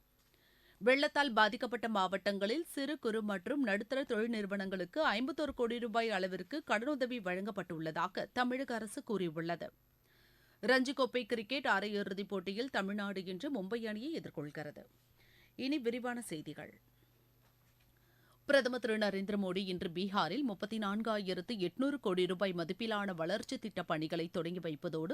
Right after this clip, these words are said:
புதிய திட்டங்களுக்கு அடிக்கல் நாட்டவுள்ளார். அவுரங்காபாத் மற்றும் பெகுசாராய் ஆகிய இடங்களில் நடைபெறவுள்ள நிகழ்ச்சியில் பிரதமர் பல்வேறு திட்டங்களை தொடங்கி வைக்கிறார்.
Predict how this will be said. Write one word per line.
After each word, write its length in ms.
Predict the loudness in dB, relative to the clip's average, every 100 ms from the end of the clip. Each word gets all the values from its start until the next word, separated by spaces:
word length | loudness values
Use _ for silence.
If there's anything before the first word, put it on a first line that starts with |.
| -4
புதிய 280 | -2 -2 -2
திட்டங்களுக்கு 720 | -2 -2 -2 -2 -2 -2 0
அடிக்கல் 400 | 2 0 -2 -6 -6
நாட்டவுள்ளார். 600 | -6 -8 -6 -6 -8 -12 _ -20 -20 -2
அவுரங்காபாத் 640 | 4 6 6 4 4 4 2
மற்றும் 640 | 2 0 0 0 2 2
பெகுசாராய் 600 | -2 -4 0 2 2 2
ஆகிய 360 | 0 0 -2 0
இடங்களில் 440 | 0 0 0 0
நடைபெறவுள்ள 580 | 0 -2 -2 -4 -2 -2
நிகழ்ச்சியில் 600 | -2 -2 -4 -4 -4 -4
பிரதமர் 420 | -2 -2 -2 -2
பல்வேறு 440 | 2 2 0 -6 -6
திட்டங்களை 460 | -6 -6 -6 -6 -4
தொடங்கி 260 | -4 -4
வைக்கிறார். 520 | -6 -8 -6 -6 -8